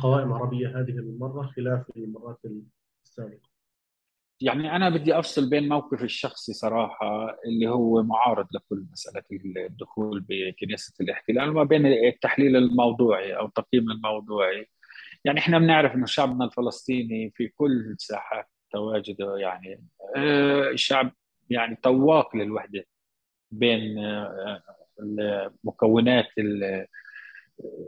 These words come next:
Speaker 2: أو بين التيارات السياسية ال-، الموجودة. وبالتالي موقف القائمة ال-، العربية الموحدة أو القائمة المشتركة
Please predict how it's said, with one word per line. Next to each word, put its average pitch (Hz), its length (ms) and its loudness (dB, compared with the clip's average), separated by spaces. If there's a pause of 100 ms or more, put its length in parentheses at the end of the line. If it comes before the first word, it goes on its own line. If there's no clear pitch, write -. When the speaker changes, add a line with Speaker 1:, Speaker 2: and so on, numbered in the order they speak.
(120)
Speaker 2:
أو 104 160 6
بين 123 260 6
التيارات 123 520 6
السياسية 113 680 -2
ال-، 98 680 -6 (180)
الموجودة. 101 800 -4 (540)
وبالتالي 143 800 6 (200)
موقف 143 520 0
القائمة 107 540 -4
ال-، 98 540 -6 (600)
العربية 107 960 0
الموحدة 107 540 -4
أو 107 100 -2
القائمة 123 280 0
المشتركة 113 640 0